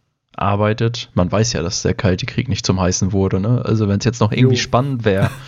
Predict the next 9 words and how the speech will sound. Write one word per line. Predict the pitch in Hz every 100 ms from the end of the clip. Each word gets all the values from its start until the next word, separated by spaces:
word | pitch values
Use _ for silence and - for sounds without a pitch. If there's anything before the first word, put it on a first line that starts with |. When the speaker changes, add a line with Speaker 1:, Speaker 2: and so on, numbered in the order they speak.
| - -
Speaker 2:
<laughs> | - - -
Speaker 1:
k-, | - 117
schaffen | - 113 135
sie | 117 117
es, | 120 -
den | 123 110
Krieg | - 127 123
zu | 117
verhindern, | 110 104 170 143 98